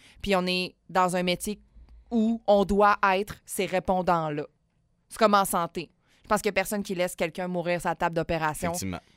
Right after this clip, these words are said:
Speaker 1: Il y en a qui sortent de leurs vacances puis qui ont des cernes qui se rendent aux genoux, puis ils vont. En matière de politique, c'était,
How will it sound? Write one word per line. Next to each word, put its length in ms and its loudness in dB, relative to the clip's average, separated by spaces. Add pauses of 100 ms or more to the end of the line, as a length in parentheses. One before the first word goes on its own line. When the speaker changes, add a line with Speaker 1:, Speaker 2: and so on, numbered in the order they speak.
(480)
Speaker 1:
Il 80 -4
y 60 6
en 120 4
a 60 2
qui 100 -8
sortent 240 0
de 40 4
leurs 200 2
vacances 480 -2
puis 100 -16
qui 140 -6
ont 280 -6 (200)
des 180 -2
cernes 400 -2
qui 100 -14
se 140 -10
rendent 140 -2
aux 160 -2
genoux, 360 -6 (1000)
puis 200 -4
ils 40 -2
vont. 220 0 (800)
En 80 0
matière 260 4
de 100 2
politique, 460 -2
c'était, 260 -6